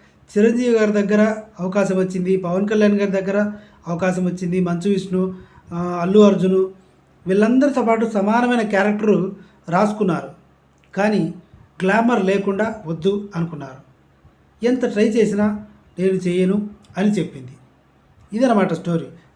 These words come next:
సాయి పల్లవి గారు ఈ బూతులు భరించలేకనే అస్తవ్యస్తమైన బట్టలు, గ్లామర్ రోల్స్ చేయడానికి దూరంగా ఉంది.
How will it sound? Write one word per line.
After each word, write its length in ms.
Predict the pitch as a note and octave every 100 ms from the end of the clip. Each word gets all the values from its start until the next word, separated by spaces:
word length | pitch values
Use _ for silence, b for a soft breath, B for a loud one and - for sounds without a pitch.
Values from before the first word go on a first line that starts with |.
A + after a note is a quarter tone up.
| -
సాయి 180 | G3 A3
పల్లవి 280 | A#3 G#3+
గారు 300 | G#3 G#3 C4 B B B
ఈ 100 | G3
బూతులు 340 | F3 B3 C#4 F#3
భరించలేకనే 800 | E3 G3+ G#3 G#3 G#3 G#3+ C4 - - - _ - _ _ _ _ _ - - _ F3+
అస్తవ్యస్తమైన 640 | F3 A#3 A3+ G#3+ G3+ F#3+
బట్టలు, 500 | E3+ F3+ G#3 A3+ - - _ _ _ -
గ్లామర్ 380 | E3+ F#3+ G#3 G#3+
రోల్స్ 420 | G3 F#3 A3 G#3+
చేయడానికి 400 | F3+ F#3 F#3+ F#3
దూరంగా 640 | A#3 - F3 F#3 F#3 G#3 -
ఉంది. 300 | D#3 D3+ C3